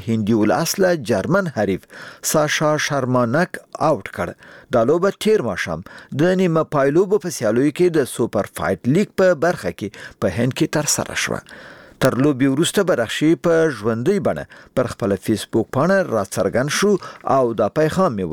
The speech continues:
ورکړ: «دا بریا تاسو هر یوه ګران هیوادوال ته وړاندې کوم. ډیر خوښ یم چې وتوانېدلم یو ځل بیا د افغانستان درې رنګه بیرغ لوړ کړم.» تېره اونۍ بدخشي وتوانېد خپل هندي سیال د لومړي راوند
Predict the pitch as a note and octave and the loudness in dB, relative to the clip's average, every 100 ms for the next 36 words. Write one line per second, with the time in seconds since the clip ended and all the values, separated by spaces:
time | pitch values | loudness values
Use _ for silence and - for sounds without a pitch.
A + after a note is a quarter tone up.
0 | - - - - D#2 - - - - - | -4 -4 -4 -4 -6 -8 -20 -20 -20 -20
1 | - C3 C#3 D3 D#3 D3 D#3 E3 - C#3 | -4 0 2 2 0 2 2 0 -2 -4
2 | - B2+ C#3+ F3 F3+ F#3+ F#3 D3 C3+ F#3+ | -2 -4 0 0 2 2 2 0 0 0
3 | D#3+ A2+ G#2 G2+ F#2 G#2 F#2 F2+ G2 F#2 | 0 0 2 2 0 -2 -2 -4 -4 -4
4 | F2+ F#2+ G2 - - - B2 B2+ - - | -4 -4 -4 -6 -16 -4 0 0 0 -2
5 | C#3 - E3 D3 F3+ F#3 C#3+ F3 F3+ F#3 | 0 0 0 0 2 2 2 0 0 0
6 | F#3 G3 G3 D#3+ C3 - B2+ C3 A2+ B2+ | 2 2 0 -4 -12 -2 2 2 2 0
7 | B2 F#3 F#3 C#3+ - G2+ G#2+ - C3+ D#3 | 2 0 2 0 0 -2 -2 -2 -2 0
8 | A#2 A2+ A2+ F3 E3 G2+ G2 G2+ A#2+ A#2+ | 2 2 2 0 0 0 0 -2 -2 -2
9 | G#2+ G2+ - - E2 - - - - - | 0 0 -2 -6 -6 -6 -12 -12 -6 2
10 | G#3+ G#3+ G#3 G3+ F3+ E3 - F3+ E3 E3 | 2 4 2 2 2 0 0 0 2 0
11 | - D3+ D#3 - - - - C3 A#2+ A#2 | 0 0 0 -2 -6 -6 0 0 0 -2
12 | C#3 F#3 - F3 F3 E3+ - - - C#3+ | 0 0 2 2 2 -2 -12 -16 0 2
13 | D3+ C#3+ D3+ E3+ G#3+ G#3 C#3+ A#2 C#3+ E3+ | 2 2 -2 0 2 4 4 2 0 -2